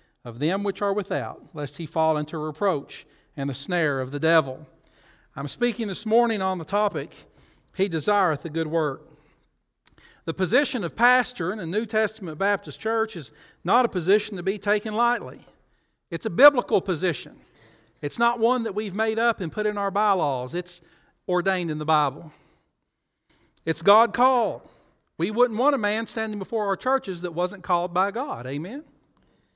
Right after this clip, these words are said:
It's spirit-led. We don't want a pastor who stands up and proclaims Jesus on Sunday to be led by popular culture. We want him to be led by the Spirit of God, right?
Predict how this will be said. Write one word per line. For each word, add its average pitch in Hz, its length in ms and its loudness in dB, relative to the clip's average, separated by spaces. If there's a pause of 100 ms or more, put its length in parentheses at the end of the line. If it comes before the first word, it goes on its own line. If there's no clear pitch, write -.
(640)
It's 180 180 0
spirit-led. 262 920 6 (1200)
We 170 120 2
don't 269 180 2
want 180 180 4
a 175 40 -2
pastor 254 500 0
who 208 120 -4
stands 240 360 -4
up 233 180 0
and 220 120 -8
proclaims 214 580 -4
Jesus 185 500 -4
on 175 180 -4
Sunday 185 440 -2
to 175 80 -2
be 190 180 -4
led 185 600 0 (300)
by 180 160 6
popular 190 420 0
culture. - 540 -6 (280)
We 165 120 2
want 170 160 0
him 170 60 -2
to 156 40 -6
be 170 120 2
led 170 200 2
by 175 140 4
the 190 60 -2
Spirit 185 320 2
of 226 60 2
God, 254 340 4
right? 240 320 4